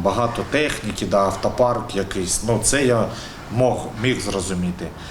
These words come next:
Ну, що вони будуть отак відкрити просто і, і знищувати квартал за кварталом, я, наприклад, не, не думав, що,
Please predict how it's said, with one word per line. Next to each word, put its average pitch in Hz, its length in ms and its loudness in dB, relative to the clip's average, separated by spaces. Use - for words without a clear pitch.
Ну, 113 60 0
що - 160 2
вони 117 220 4
будуть 110 360 2
отак 107 300 0
відкрити 107 460 -2
просто 104 400 0
і, 101 260 2
і 104 60 -2
знищувати 107 580 2
квартал 104 580 0
за 95 120 0
кварталом, 107 720 2
я, 101 180 0
наприклад, 117 560 2
не, 110 140 4
не 127 140 2
думав, 127 420 2
що, 113 260 2